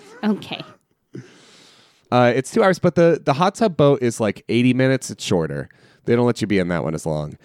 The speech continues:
Speaker 1: Um, and it's two hundred twenty-five pounds.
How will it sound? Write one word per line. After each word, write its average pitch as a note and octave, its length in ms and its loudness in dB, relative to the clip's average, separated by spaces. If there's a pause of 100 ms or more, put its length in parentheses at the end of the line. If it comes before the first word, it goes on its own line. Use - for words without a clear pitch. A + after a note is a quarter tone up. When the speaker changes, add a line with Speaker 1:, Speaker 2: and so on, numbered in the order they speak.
(440)
Speaker 1:
Um, F#2 460 2
and G#2 140 0
it's G2+ 180 -4
two - 180 0
hundred C#3+ 240 0
twenty-five C3 400 -2
pounds. C3 680 -4